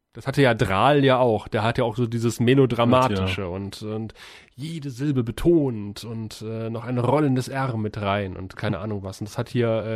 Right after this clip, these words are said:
Speaker 1: äh, Kalain oder Kalan auch genauso. Und mir ist sein Bart aufgefallen. Wir hatten zwar schon mal einen bärtigen Minbari, was natürlich die Frage aufwirft,
Speaker 2: Wollte ich
Speaker 1: ähm,
Speaker 2: auch sagen. Der
Speaker 1: äh,
Speaker 2: Bart.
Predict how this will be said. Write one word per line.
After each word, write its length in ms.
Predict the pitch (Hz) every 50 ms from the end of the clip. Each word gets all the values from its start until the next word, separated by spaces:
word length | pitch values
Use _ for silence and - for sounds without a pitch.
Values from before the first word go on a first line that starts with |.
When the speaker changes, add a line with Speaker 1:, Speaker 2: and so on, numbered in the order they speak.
| 110 107 107
Speaker 1:
äh, 40 | 110 107
Kalain 480 | - - 113 113 113 117 139 156 151
oder 120 | 131 117 107
Kalan 480 | - - 113 107 104 101 110 131 143 123
auch 260 | 113 113 107 - -
genauso. 560 | - 123 117 110 123 131 117 117 120 160 185 - - - - - - - - -
Und 180 | - 151 160 180
mir 80 | 180 170
ist 80 | -
sein 180 | - 143 131 120
Bart 360 | 104 110 131 160 180 - - -
aufgefallen. 640 | 120 117 110 - - 104 - - 110 117 139 139
Wir 80 | 120 113
hatten 180 | 143 - 202 175
zwar 140 | - 120 107
schon 120 | - 110
mal 80 | 104 101
einen 100 | 95 87
bärtigen 480 | - 92 101 113 - 113 104 107 104
Minbari, 540 | 101 98 95 92 92 87 95 104 135 147 135 123
was 160 | 131 - -
natürlich 280 | 135 - - 131 123
die 100 | - 120
Frage 380 | - - 113 104 113 135 143 131
aufwirft, 680 | 85 123 131 - - 135 135 147 151 - - - -
Speaker 2:
Wollte 160 | 110 107 123
ich 60 | 120 123
Speaker 1:
ähm, 100 | 120 107
Speaker 2:
auch 100 | 98 92
sagen. 460 | - - 101 95 90 82 95 87 82 - _ _ _ _ _ _ _ _ _ _ _ _ - - -
Der 100 | 104 110
Speaker 1:
äh, 40 | 120
Speaker 2:
Bart. 180 | - - 92